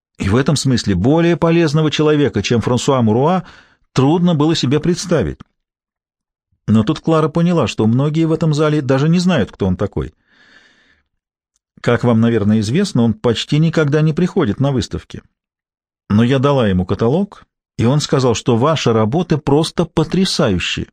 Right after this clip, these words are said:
Правда? Даже с учетом того, что среди людей искусства слово «потрясающий» имело гораздо меньшую цену,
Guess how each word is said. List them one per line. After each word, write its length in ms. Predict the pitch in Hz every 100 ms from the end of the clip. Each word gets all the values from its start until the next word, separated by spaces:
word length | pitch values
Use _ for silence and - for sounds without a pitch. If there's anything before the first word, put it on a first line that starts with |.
| _ _ _ _ _ _ _ _ _ _ _ _ _ _ _ _ _ _ _
Правда? 480 | 95 117 170 131 90 _ _ _ _ _ _ _ _ _ _ _ 131
Даже 380 | 123 147 156
с 80 | 147
учетом 340 | 156 160 147 135
того, 280 | 135 127
что 180 | - 107
среди 280 | - 117 107
людей 300 | 117 107 113
искусства 400 | - 110 - 92
слово 400 | - 110 101 101
«потрясающий» 1120 | - 107 117 120 - 117 85 69 - - -
имело 240 | 95 95 87
гораздо 340 | 95 95 98
меньшую 380 | 131 190 - 135
цену, 420 | - 104 80